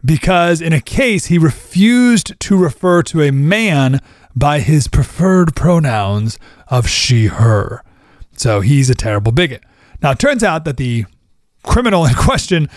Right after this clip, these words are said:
was arrested for the second time for receiving child pornography. But those activists don't care. The judge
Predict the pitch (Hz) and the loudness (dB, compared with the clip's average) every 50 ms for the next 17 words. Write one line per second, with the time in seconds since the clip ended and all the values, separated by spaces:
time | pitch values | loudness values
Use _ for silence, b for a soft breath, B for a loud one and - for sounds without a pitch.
0 | B B B B 165 175 175 147 185 196 196 170 - - 180 139 - 151 135 131 | B B B B 0 0 2 2 2 0 0 -2 -2 -4 -4 -4 -2 -2 -2 -2
1 | 127 - - 269 277 226 202 135 147 139 127 127 131 127 b b b b _ - | -2 -2 -2 -2 -2 -2 -2 0 0 0 0 -2 -4 -4 b b b b _ -2
2 | 156 151 135 123 120 - - - 190 185 175 175 170 160 - - 156 156 143 143 | -2 0 0 0 -2 -2 -2 -2 -2 0 0 0 0 0 0 0 0 0 2 0
3 | 139 113 123 127 127 123 123 120 107 92 101 - - - b b b b b b | 0 0 0 0 0 0 0 -2 -4 -6 -8 -10 -12 -14 b b b b b b
4 | _ - 240 247 233 - _ - _ _ - 196 175 160 175 160 131 - 135 131 | _ -4 -4 -4 -4 -8 _ -20 _ _ 2 2 2 2 0 0 -2 -2 -4 -4
5 | 110 - 127 117 98 - - 113 87 - - - 107 - - 190 151 104 - - | -4 -4 -4 -6 -6 -6 -10 -14 -14 -14 -12 -8 -4 -2 -2 -2 -2 -4 -10 -14
6 | - - | -18 -18